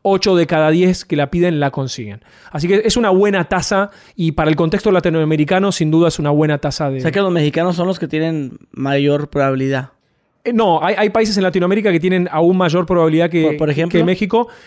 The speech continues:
Speaker 1: El país que por ahora, aunque tiene serios problemas económicos y de inflación, y yo lo sé perfectamente porque yo nací en ese país, Argentina tiene una tasa de rechazo del dos coma siete por ciento, o sea que casi todos los que lo piden se las dan.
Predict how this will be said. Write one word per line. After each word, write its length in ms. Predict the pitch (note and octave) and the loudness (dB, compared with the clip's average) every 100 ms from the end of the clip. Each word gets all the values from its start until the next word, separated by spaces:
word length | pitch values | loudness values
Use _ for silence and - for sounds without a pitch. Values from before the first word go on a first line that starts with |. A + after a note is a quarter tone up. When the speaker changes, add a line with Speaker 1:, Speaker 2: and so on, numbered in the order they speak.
| - | -6
Speaker 1:
El 220 | E3+ D3 | -2 0
país 320 | D#3+ D#3+ G#3+ | 0 0 0
que 140 | - E3 | -2 -2
por 240 | D#3 D3+ | 0 2
ahora, 520 | C#3+ F3 G3 A3 A3 - | 4 2 2 2 0 -2
aunque 300 | D3 C#3+ D3 | -4 -2 -2
tiene 240 | D#3+ C#3+ - | -2 -4 -6
serios 300 | - E3+ E3 | 0 2 2
problemas 340 | D#3+ E3 E3+ | 2 2 0
económicos 520 | D#3+ D3+ E3 F3 D#3 D#3 | 0 0 2 2 0 0
y 60 | |
de 60 | D3 | 0
inflación, 340 | C3+ C#3+ F3+ | 0 -2 0
y 40 | D#3 | 0
yo 120 | D#3 | 0
lo 80 | C#3+ | 0
sé 120 | D3+ | -2
perfectamente 640 | D3+ - D#3 D#3+ E3+ D#3+ | -2 -2 -2 0 2 0
porque 220 | C#3+ C#3+ | 0 0
yo 80 | D3+ | 0
nací 200 | D3+ F3+ | -2 -2
en 40 | D#3+ | -2
ese 160 | D3+ | -2
país, 260 | D3+ G3+ - - - - | 0 -2 -2 -16 -20 -8
Argentina 560 | D#3 D3+ D3+ G3 G3+ | -6 -2 -2 0 0
tiene 120 | F3 E3+ | 0 0
una 100 | D3+ | 0
tasa 240 | F#3+ F#3+ | 0 0
de 60 | D#3 | 0
rechazo 300 | D3 E3 F3 | -2 0 2
del 200 | D3+ C#3+ | 2 2
dos 180 | E3+ | 0
coma 240 | - E3 C#3+ | 0 -2 0
siete 260 | F3 D#3+ | 0 0
por 140 | D3 C#3 | -2 -4
ciento, 480 | - D#3+ E3+ A3 A3 - - - | -4 -4 -2 -4 -4 -14 -18 -10
o 80 | |
sea 160 | - - | -6 -4
que 100 | D3 | -4
casi 240 | - - | -6 -8
todos 340 | D3 F3+ F3+ F3 | -2 2 4 4
los 120 | D3+ | 2
que 100 | D3+ | 0
lo 80 | D3 | 0
piden 200 | E3+ D#3+ | 0 0
se 100 | D3+ | -2
las 100 | C3+ | -2
dan. 300 | E3 A3 | -2 -2